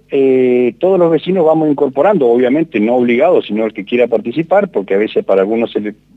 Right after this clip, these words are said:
se puede tornar un poquito molesto, pero bueno, ahí se trabaja todo lo que es la red de, eh, servicios, todo lo que es cloaca, agua, farola, calle, basurales, contenedor, todo entra en un grupo que es el grupo abierto de la vecinal.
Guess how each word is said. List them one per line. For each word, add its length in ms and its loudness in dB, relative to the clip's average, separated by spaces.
se 180 -4
puede 360 0
tornar 420 0
un 60 -4
poquito 280 -2
molesto, 560 -2
pero 180 0
bueno, 180 2
ahí 280 0
se 160 -4
trabaja 420 2
todo 260 0
lo 140 0
que 160 -2
es 140 -6
la 160 0
red 240 0
de, 440 0
eh, 460 -2
servicios, 560 -2
todo 160 2
lo 140 0
que 140 0
es 220 -10
cloaca, 560 2
agua, 200 2
farola, 600 2
calle, 420 0
basurales, 600 0
contenedor, 460 -2
todo 300 2
entra 260 0
en 100 2
un 120 2
grupo 380 0
que 120 -4
es 40 -2
el 60 -4
grupo 260 0
abierto 360 0
de 60 0
la 80 2
vecinal. 380 -6